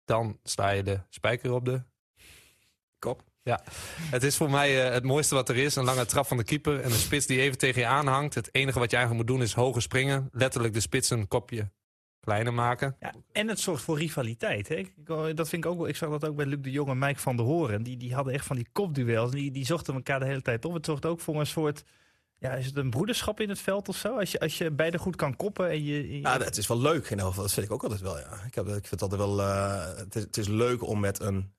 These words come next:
Speaker 2: eh, om tegen een goede kopper te moeten, eh, ja, dan, dan wordt het inderdaad wel een, eh, een uitdaging van. Ja. Dus dan moet je wat, eh, meer slimmigheid hebben en dan af en toe dan krijg je, eh, en dat er gewoon zo'n lange slungel op wordt gesteld en die moet dan alleen maar jou de hele tijd volgen, weet je wel. Ja, daar wordt het wel leuk van, want dan moet je, eh,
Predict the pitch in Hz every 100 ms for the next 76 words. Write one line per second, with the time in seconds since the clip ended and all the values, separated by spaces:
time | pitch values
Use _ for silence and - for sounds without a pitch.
0 | - - 95 92 104 101 104 95 95 104
1 | 98 139 104 104 95 95 90 95 92 101
2 | - 92 92 87 85 - 98 107 - 104
3 | 90 104 92 95 90 92 92 92 90 92
4 | 98 98 98 101 110 113 110 98 90 95
5 | - 101 - 107 90 _ _ - 117 98
6 | 92 87 - - 95 98 98 - 113 110
7 | 104 104 104 104 98 98 98 98 92 98
8 | 98 101 95 - _ _ - - - _
9 | - 107 104 107 101 104 104 101 - 110
10 | 101 101 101 101 113 101 98 107 185 -
11 | 107 120 113 113 120 113 117 113 104 135
12 | 127 135 120 113 123 127 113 123 113 127
13 | 123 151 151 95 143 92 - 90 87 87
14 | 92 82 90 90